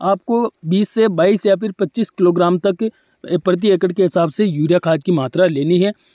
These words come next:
जिसमें उपस्थित छियालीस परसेंट नाइट्रोजन आपकी फसल में हरापन लाएगी और जो रुकी हुई ग्रोथ होती है उस ग्रोथ को बढ़ाएगी और आपकी फसल अच्छी तरीके से शुरुआती अवस्था में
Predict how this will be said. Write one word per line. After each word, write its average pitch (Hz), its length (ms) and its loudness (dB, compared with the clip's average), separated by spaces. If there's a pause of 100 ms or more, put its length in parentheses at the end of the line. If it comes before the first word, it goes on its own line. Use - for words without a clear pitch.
(200)
जिसमें 214 280 2
उपस्थित 196 460 0
छियालीस 175 340 2
परसेंट 180 340 0
नाइट्रोजन 165 460 0 (160)
आपकी 170 300 -4
फसल 170 360 0
में 190 160 2 (400)
हरापन 170 340 2
लाएगी 180 440 2 (300)
और 226 240 2 (200)
जो 160 220 -2
रुकी 165 240 -4
हुई 208 280 2
ग्रोथ 175 340 0
होती 175 260 0
है 208 80 2
उस 208 300 -4
ग्रोथ 156 280 0
को 208 160 -2
बढ़ाएगी 175 460 2 (300)
और 202 200 2 (100)
आपकी 160 280 -2
फसल 175 280 -2
अच्छी 180 260 -2
तरीके 165 340 0
से 190 140 -4
शुरुआती 170 400 2
अवस्था 160 320 0
में 190 120 0